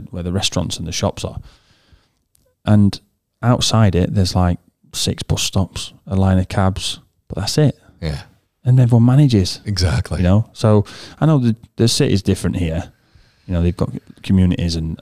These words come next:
Speaker 1: everything in between is a long straight road and desert. I get that. But you can figure that out with buses, and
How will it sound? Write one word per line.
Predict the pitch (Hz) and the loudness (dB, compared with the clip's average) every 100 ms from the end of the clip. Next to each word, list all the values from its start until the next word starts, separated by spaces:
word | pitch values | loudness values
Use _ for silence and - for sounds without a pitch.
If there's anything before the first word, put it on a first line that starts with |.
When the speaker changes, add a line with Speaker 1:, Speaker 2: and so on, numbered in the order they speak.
| - | -6
Speaker 1:
everything | 101 92 87 87 | -2 -2 -2 -2
in | |
between | 85 92 90 82 | -2 -4 -4 -4
is | 82 | -4
a | |
long | 87 87 87 | -2 -2 -4
straight | - 85 | -8 -10
road | - 87 82 | -6 -6 -6
and | 80 | -4
desert. | 87 80 80 | -4 -4 -10
I | - 95 | -8 -6
get | 95 104 - | -2 -2 -2
that. | - - - _ _ - | -8 -10 -14 _ _ -10
But | 226 | -8
you | |
can | - 139 | -6 -8
figure | - 95 82 | -2 -2 -2
that | 82 | -8
out | - | -10
with | 87 | -10
buses, | - - - 90 | -8 -6 -6 -6
and | 82 | -6